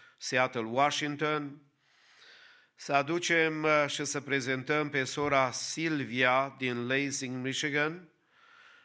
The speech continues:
uh, Paula Shimon, soția fratelui Shimon din, uh, Phoenix, Arizona, Darius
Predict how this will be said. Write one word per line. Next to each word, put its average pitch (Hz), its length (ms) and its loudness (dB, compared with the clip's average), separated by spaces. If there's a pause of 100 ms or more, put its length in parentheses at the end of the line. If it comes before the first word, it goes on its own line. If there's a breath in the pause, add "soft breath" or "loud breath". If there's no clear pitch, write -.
uh, 127 460 0 (220)
Paula 143 920 2 (140)
Shimon, 143 840 -2 (280 soft breath)
soția 127 440 0
fratelui 123 840 -2
Shimon 139 540 -2
din, 127 340 0
uh, 117 240 -2
Phoenix, 139 440 -4
Arizona, 143 920 0 (920 loud breath)
Darius 170 840 2